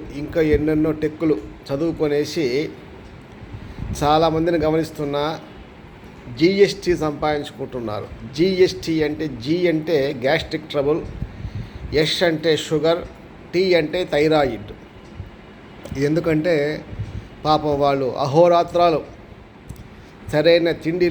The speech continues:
లేక, విశ్రాంతి లేక, నిద్ర లేక, స్వేచ్ఛ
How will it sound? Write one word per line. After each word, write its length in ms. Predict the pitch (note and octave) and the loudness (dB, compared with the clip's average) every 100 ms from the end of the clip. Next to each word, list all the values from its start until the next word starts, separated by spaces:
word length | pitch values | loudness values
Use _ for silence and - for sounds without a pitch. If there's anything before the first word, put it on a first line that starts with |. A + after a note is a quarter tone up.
| D#3 | 4
లేక, 220 | C#3+ C#3+ D3 D3+ - - - A#2+ | 2 0 -2 -2 -8 -18 -18 -8
విశ్రాంతి 640 | D3 - F#3+ F#3 E3+ D#3 C#3 | -6 0 4 6 4 0 2
లేక, 240 | C#3+ C#3 C#3+ D3 - - - - - C#3 | 0 2 0 0 -2 -14 -20 -20 -10 -2
నిద్ర 260 | D#3+ D3 F3+ F3+ D#3 | 0 2 4 6 6
లేక, 240 | C#3+ D3 D3 D3+ - - - | 2 2 2 2 0 -14 -16
స్వేచ్ఛ 560 | - E3 F#3 F#3 F3+ F3+ | -4 0 0 0 2 2